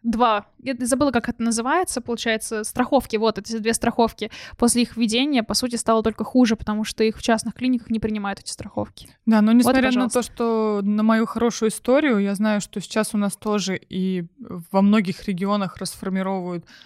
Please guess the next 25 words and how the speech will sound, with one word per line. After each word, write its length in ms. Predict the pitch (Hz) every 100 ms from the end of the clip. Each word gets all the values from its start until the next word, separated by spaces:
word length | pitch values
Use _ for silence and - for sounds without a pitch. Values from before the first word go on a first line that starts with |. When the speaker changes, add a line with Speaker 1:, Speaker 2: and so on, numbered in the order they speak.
| 175 _ -
Speaker 2:
психиатрические 680 | 208 196 190 202 - - 185
больницы 500 | 190 226 311 - 254
Speaker 1:
Мгм. 400 | 247 254 247 240 -
Speaker 2:
и 340 | 202 196 180 - - -
дома 280 | 196 202 196
престарелых, 920 | 185 - 190 196 277 277 262 240 - -
и 420 | 196 202 190 190 180 -
сто 200 | - 208
процентов 540 | 202 180 - 226 247
какие-то 340 | - - 190 185
бедные 260 | 196 190
бабулечки 540 | 180 180 196 240 - 202
оказываются 500 | - 190 202 - 208
на 80 | 190
улице, 320 | 185 170 -
потому 280 | - 180 175
что 260 | - 196 - - _ -
просто 300 | 202 190 208
говорят, 240 | 190 196
что 400 | - 196 185 180
сейчас 240 | - 202 196
мы 80 | 180
съезжаем, 520 | - 180 233 302 -
а 80 | -
куда? 500 | - 180 185 233